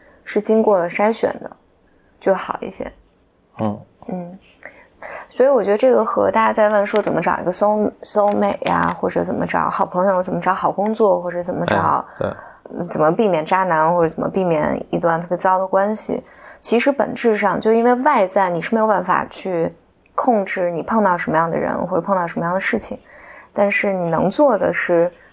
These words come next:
Speaker 1: 其实是就自己自我成长的一些工具更，呃，更坚定、更好了以后，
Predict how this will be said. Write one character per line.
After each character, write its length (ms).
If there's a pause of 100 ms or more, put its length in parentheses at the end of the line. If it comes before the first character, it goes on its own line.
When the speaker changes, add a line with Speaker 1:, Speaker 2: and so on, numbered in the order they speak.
Speaker 1:
其 220
实 160
是 360 (680)
就 160
自 280
己 400 (400)
自 200
我 180
成 240
长 220
的 80
一 40
些 140
工 220
具 240
更， 480 (640)
呃， 320
更 180
坚 260
定、 160
更 160
好 300
了 100
以 120
后， 360